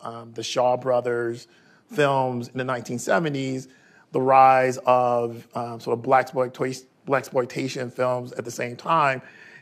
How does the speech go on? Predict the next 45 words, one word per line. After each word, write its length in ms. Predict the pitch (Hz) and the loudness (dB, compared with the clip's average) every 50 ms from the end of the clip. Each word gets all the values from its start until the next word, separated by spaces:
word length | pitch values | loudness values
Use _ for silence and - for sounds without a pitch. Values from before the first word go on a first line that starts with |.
| _ - | _ -4
and 120 | 143 143 | -2 0
the 80 | 143 135 | 2 2
ways 340 | 139 151 151 156 156 151 | 2 2 4 2 2 4
that 260 | - 147 131 123 127 123 | 4 4 4 4 2 2
black 400 | 131 143 143 143 143 143 - - | 4 4 4 4 4 0 -4 -4
youth 280 | 139 151 151 147 147 - | 0 0 0 0 0 2
are 100 | - 123 | 0 2
watching 400 | 123 135 135 131 135 - 147 135 | 4 6 4 4 4 2 -2 2
both 200 | 131 131 127 127 | 4 4 4 4
of 60 | - | 2
those 200 | 127 127 127 - | -4 -4 -4 -4
films 400 | - 180 180 175 165 151 143 139 - - - - - - - | -2 0 4 4 6 4 4 0 -4 -14 -20 -20 -16 -8 -4
and 100 | 147 139 | -2 -2
then 100 | 135 - | -2 -2
coming 300 | - - 160 160 147 143 | -2 -2 0 0 0 0
together 440 | 131 131 143 143 147 147 147 135 | 2 4 6 6 6 6 4 2
and 100 | 131 127 | 0 -2
incorporating 540 | 127 120 - - 147 143 147 135 131 131 127 | -4 -6 -6 -6 -4 -2 0 0 0 0 -2
them 140 | 127 127 127 | -4 -6 -6
into 120 | 123 120 | -6 -6
hip 240 | 117 139 147 143 - | -2 0 0 0 0
hop, 260 | - - - - - - | -2 -4 -4 -4 -6 -2
right? 180 | - 123 123 127 | 0 0 2 2
Like 180 | 123 120 - | 2 0 0
when 140 | 139 131 127 | -2 -6 -6
people 260 | 131 - 147 143 135 | -6 -8 -6 -4 -2
are 40 | 127 | -2
using 340 | 127 131 135 131 131 127 127 | -2 -2 -4 -4 -6 -6 -8
some 160 | 123 - 123 123 | -8 -8 -8 -8
of 60 | 120 | -6
the 80 | 120 | -6
dance 340 | 117 120 127 127 127 127 - | -6 -6 -6 -6 -6 -8 -10
movement, 280 | - 135 - 170 165 - | -12 -14 -14 -14 -16 -18
things 160 | - 78 143 | -18 -16 -16
like 140 | 151 - - | -16 -14 -12
that. 280 | - - - - - _ _ - - _ _ _ - - - _ _ | -10 -10 -10 -12 -16 _ _ -20 -20 _ _ _ -20 -20 -20 _ _
So 120 | - 180 | 6 10
there's 180 | 190 226 214 202 | 10 12 12 10
a, 280 | 190 175 160 - - - - | 8 6 6 2 -4 -2 2
there's 200 | 175 196 196 185 | 4 4 6 6
a 180 | 175 160 147 - - - | 4 4 2 0 -10 -16
key 420 | - - - 220 220 214 202 196 - - | -10 -4 -2 0 0 0 0 -2 2 4
element 360 | 165 170 175 175 165 151 147 | 4 4 4 4 0 -2 -6
here 300 | 147 - 156 156 156 151 | -4 -2 0 2 2 2
where 640 | 147 147 147 151 147 143 143 139 139 139 - - | 0 0 2 2 4 4 4 4 4 2 -2 -8